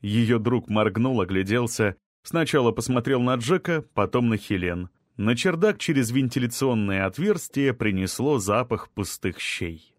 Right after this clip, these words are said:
«Щи», — с отвращением сказал Скизикс. «Я их не буду есть».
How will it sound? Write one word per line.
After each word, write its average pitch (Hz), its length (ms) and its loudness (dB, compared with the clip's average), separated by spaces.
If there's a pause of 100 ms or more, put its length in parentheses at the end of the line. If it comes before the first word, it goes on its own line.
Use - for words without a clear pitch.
(720)
«Щи», — - 680 -6 (480)
с - 120 -8
отвращением 139 800 0
сказал 123 380 0
Скизикс. 104 580 -4 (480)
«Я 131 340 4
их 139 220 0
не 151 140 2
буду 110 260 0
есть». 95 480 -6